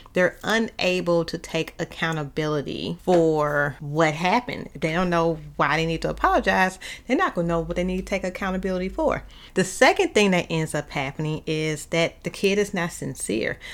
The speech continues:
I definitely wasn't sincere with saying an apology. As a matter of fact, I protested against saying an apology because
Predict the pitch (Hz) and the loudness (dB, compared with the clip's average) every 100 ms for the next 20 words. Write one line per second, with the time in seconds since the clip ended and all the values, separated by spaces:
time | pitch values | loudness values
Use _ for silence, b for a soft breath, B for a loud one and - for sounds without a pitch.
0 | B - 147 247 - - 339 147 143 151 | B 2 4 4 2 0 2 0 0 0
1 | 147 - 151 143 156 147 139 143 - 147 | -2 -4 -4 -4 -2 -2 -2 -4 -4 -4
2 | 139 139 - 143 139 131 127 131 151 180 | -2 -4 -2 0 0 -2 -2 -2 2 4
3 | 175 - 208 190 190 202 294 403 - 185 | 4 4 2 4 2 4 6 6 4 2
4 | 160 160 151 202 277 - 220 190 175 160 | 2 0 2 8 8 8 4 6 4 0
5 | - - 156 151 147 151 147 151 160 156 | -4 -4 -2 -2 -2 0 0 0 -4 -4
6 | 156 165 151 143 | -2 0 0 -2